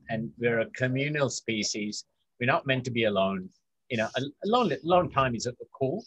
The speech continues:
It's, it's good. Uh, but really, we need that connection. And whether it be a book club or, you know, uh, anything else that, uh, people get up to,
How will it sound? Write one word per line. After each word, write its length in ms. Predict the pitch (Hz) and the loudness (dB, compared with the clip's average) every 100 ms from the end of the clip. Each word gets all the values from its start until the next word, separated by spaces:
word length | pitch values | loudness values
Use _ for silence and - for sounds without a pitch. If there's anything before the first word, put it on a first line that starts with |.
| _ | _
It's, 140 | 139 - | -14 -8
it's 200 | 135 - | -6 -4
good. 220 | 123 190 - _ _ _ - | -2 -2 -4 _ _ _ -8
Uh, 140 | 123 117 | -4 2
but 240 | 151 - _ | 2 0 _
really, 360 | 127 143 139 123 | -6 0 0 0
we 160 | 117 135 | -2 -2
need 160 | 135 | 0
that 160 | 117 - | 0 -2
connection. 600 | 110 117 117 113 104 101 | -2 -4 -4 -4 -4 -4
And 160 | 113 107 | -4 -2
whether 180 | 113 117 | 0 0
it 200 | 107 98 | 0 -2
be 80 | 104 | -2
a 40 | |
book 280 | 95 - 131 - | -2 -2 -2 0
club 300 | 131 127 117 | 2 4 2
or, 280 | 104 98 95 - | 0 -2 -2 -4
you 100 | 98 | -6
know, 200 | 92 95 - - | -4 -6 -10 -14
uh, 240 | 98 95 95 - _ - | -10 -10 -12 -16 _ -10
anything 440 | 123 135 143 135 113 | -6 -6 -6 -6 -4
else 400 | 104 104 101 - | -4 -4 -6 -6
that, 200 | 107 104 - _ _ _ 107 | -4 -4 -6 _ _ _ -6
uh, 140 | 95 95 | -6 -8
people 200 | 113 107 | -10 -8
get 140 | 98 110 | -4 -2
up 160 | 135 - _ | -2 -6 _
to, 260 | 110 101 95 | -8 -6 -6